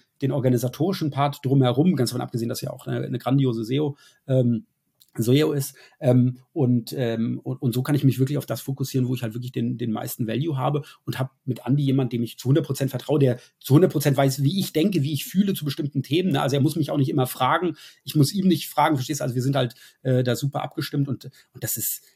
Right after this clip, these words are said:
das ist einfach, äh, sensationell. Dafür bin ich echt unglaublich dankbar, ähm, dass ich, dass ich das machen kann, äh, quasi den ganzen Tag.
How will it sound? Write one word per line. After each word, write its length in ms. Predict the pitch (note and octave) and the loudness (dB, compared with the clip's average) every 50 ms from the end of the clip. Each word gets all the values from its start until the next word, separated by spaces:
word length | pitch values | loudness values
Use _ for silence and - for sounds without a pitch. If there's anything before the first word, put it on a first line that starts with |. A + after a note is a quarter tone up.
| _ _ | _ _
das 160 | G#2 F#2+ - | -8 -8 -6
ist 80 | G#2+ | -6
einfach, 380 | G#2 - - - G2 - C3 B2+ | -6 -6 -6 -8 -8 -10 -12 -14
äh, 320 | - C3+ C3+ - F#2 - | -12 -12 -10 -10 -10 -10
sensationell. 640 | A#2+ - A#2 B2 B2 A#2 - - G2+ G#2 B2 C#3+ B2+ | -6 -2 -2 0 0 -2 -6 -6 -4 -2 0 0 0
Dafür 220 | A#2 - - B2 | 0 -2 -6 -10
bin 100 | A#2 A#2+ | -10 -10
ich 100 | A#2 - | -10 -10
echt 180 | - C3 - - | -12 -14 -10 -2
unglaublich 440 | - C#3 C3+ B2+ A#2 A#2+ A#2+ - - | -2 0 0 0 -2 -4 -10 -8 -6
dankbar, 440 | A#2+ B2 C#3 C3+ - A#2 A#2 A2 - - _ _ _ | -4 -4 -2 -2 -2 -4 -4 -6 -10 -18 _ _ _
ähm, 260 | B2+ A#2+ A2 A#2 A#2 | -4 -2 -2 -2 -2
dass 200 | - A2 G#2+ - | -4 -6 -6 -6
ich, 280 | B2 - - - - C#3+ | -10 -12 -14 -16 -18 -16
dass 180 | C3 A#2 - - | -14 -12 -12 -10
ich 120 | - - | -10 -8
das 200 | - A2+ - - | -8 -8 -8 -6
machen 300 | - G#2+ G#2 - - C3 | -6 -6 -6 -4 -4 -6
kann, 300 | - - A2+ A#2 B2 A#2+ | -4 -4 -6 -6 -6 -6
äh, 140 | B2+ B2 A#2+ | -6 -8 -10
quasi 320 | - - - A2+ G#2+ A2 A2+ | -10 -6 -6 -4 -4 -4 -4
den 120 | G#2+ G#2+ | -4 -6
ganzen 320 | G#2 - G#2 - - B2+ | -6 -8 -10 -10 -12 -16
Tag. 320 | - - - G#2+ B2+ - | -16 -14 -12 -12 -12 -12